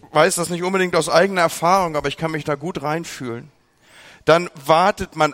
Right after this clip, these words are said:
anders, als wenn man auf einen verspäteten Bus wartet. Glaubt ihr das?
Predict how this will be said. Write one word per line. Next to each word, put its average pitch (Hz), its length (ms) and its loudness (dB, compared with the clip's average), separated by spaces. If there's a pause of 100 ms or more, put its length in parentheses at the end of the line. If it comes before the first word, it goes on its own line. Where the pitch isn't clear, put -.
anders, 165 480 2
als - 400 -2
wenn 151 180 -2
man 151 160 0
auf 139 180 -2
einen 139 200 -2
verspäteten 131 680 -6
Bus 127 300 -10
wartet. 98 340 -8
Glaubt 113 220 -12
ihr 127 80 -8
das? 143 320 -18